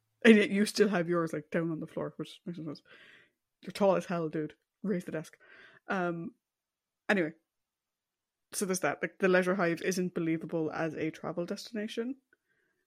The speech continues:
Um, we don't actually see, I, like, I mean,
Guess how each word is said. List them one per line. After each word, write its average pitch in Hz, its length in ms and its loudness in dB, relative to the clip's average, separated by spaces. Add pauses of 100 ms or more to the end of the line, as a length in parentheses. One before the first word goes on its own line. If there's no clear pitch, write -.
(300)
Um, 165 400 -4
we 196 100 -2
don't 180 320 -4
actually 185 360 -8
see, 180 420 -2
I, - 80 -6
like, - 240 -6
I 202 40 -2
mean, 170 180 -4